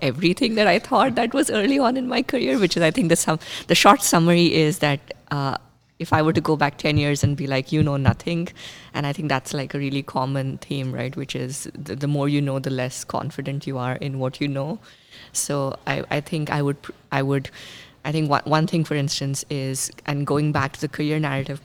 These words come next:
point, is I was very sure of things that I wanted to do. And I was very sure of things I did not want to do early on in my career. And some of the things I did not want to do was, I was, like, very determined, "I will never be a manager. I don't like people." And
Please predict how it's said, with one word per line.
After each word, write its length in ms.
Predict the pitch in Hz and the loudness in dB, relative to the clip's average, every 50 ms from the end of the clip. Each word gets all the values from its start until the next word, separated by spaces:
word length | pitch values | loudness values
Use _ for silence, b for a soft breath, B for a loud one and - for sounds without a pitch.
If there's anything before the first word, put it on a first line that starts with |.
| - | -14
point, 360 | - 131 131 131 135 135 - - | -12 -10 -8 -8 -8 -8 -10 -10
is 380 | - 143 135 131 131 131 - - - 147 147 | -10 -10 -8 -8 -6 -8 -8 -6 -4 -2 0
I 20 | 139 151 | 0 0
was 120 | 160 156 160 170 185 | 0 0 0 0 0
very 160 | 208 233 233 | 2 2 0
sure 320 | - - - 190 180 170 165 165 | 0 0 0 0 -2 0 -2 -2
of 60 | 156 - - - | -6 -6 -4 -2
things 220 | - 185 180 175 | 0 0 0 0
that 100 | - 151 | 0 -2
I 80 | 151 147 143 143 | -2 -2 0 0
wanted 280 | 143 147 147 - 151 - | 0 0 -2 -4 -6 -8
to 100 | - 147 | -8 -8
do. 320 | 131 127 131 135 127 131 127 B B B B B B B B _ _ _ _ _ - 151 | -8 -6 -6 -6 -6 -8 -10 B B B B B B B B _ _ _ _ _ -10 -6
And 120 | 143 143 | -4 -2
I 60 | 143 143 | -2 0
was 140 | 151 156 | 0 0
very 200 | 156 170 170 180 | 2 2 2 2
sure 200 | 175 - - 180 | 2 0 -2 -4
of 80 | 165 156 | -4 -4
things 220 | - - 165 165 | -4 -4 -2 -2
I 60 | 160 151 | -2 -2
did 180 | 147 156 143 | -4 -4 -2
not 280 | 147 147 143 151 - - | -2 0 -2 -2 -2 -4
want 240 | 143 107 110 127 - | -4 -4 -6 -6 -8
to 80 | - | -8
do 260 | 127 135 117 127 147 - - - - | -6 -4 -4 -4 -4 -6 -10 -10 -4
early 280 | 156 135 135 143 143 139 | -2 0 2 2 2 2
on 120 | 131 131 131 | 0 -2 -2
in 60 | 131 | -2
my 100 | 127 127 127 - - | -4 -4 -6 -6 -6
career. 220 | 160 151 139 135 127 | -6 -4 -2 -2 -2
And 120 | 131 143 | -4 -4
some 140 | - 156 135 139 | -4 -4 -4 -4
of 40 | 135 | -4
the 60 | 175 | -6
things 180 | - 151 147 139 | -6 -4 -4 -4
I 80 | 139 | -2
did 140 | 131 143 139 | -2 -2 -2
not 260 | 143 170 233 254 - | -2 -2 -2 -2 -2
want 180 | 160 139 135 - | -4 -4 -4 -6
to 60 | - | -8
do 100 | 135 135 127 131 123 123 | -8 -8 -6 -6 -4 -4
was, 180 | 127 131 - B B B B B B B B | -4 -4 -6 B B B B B B B B
I 80 | 131 131 | -6 -6
was, 120 | 147 143 | -4 -2
like, 160 | 156 151 151 151 151 | -2 -2 0 0 0
very 140 | 170 190 208 | 0 2 0
determined, 500 | 180 170 170 156 - 165 151 147 147 143 - | 0 0 -2 -2 -2 -4 -2 -2 -2 -2 -4
"I 100 | 151 156 160 | -4 -2 -2
will 120 | 165 165 165 175 | 0 0 0 0
never 200 | 190 196 214 196 | 2 2 2 2
be 160 | 160 165 170 165 | 2 0 -2 -2
a 60 | 156 | -2
manager. 500 | 151 147 135 139 143 147 135 - 143 127 127 - - 147 | -2 -4 -4 -4 -4 -4 -4 -4 -6 -6 -6 -6 -6 -6
I 40 | 147 135 147 | -6 -4 -2
don't 180 | 156 165 160 - 143 | -2 -2 -2 -2 -2
like 160 | 147 156 - - | -2 -4 -6 -6
people." 420 | - - - - - - - 120 113 - | -4 -6 -6 -4 -6 -6 -6 -6 -6 -6
And 260 | - 156 143 135 143 | -6 -6 -4 -4 -4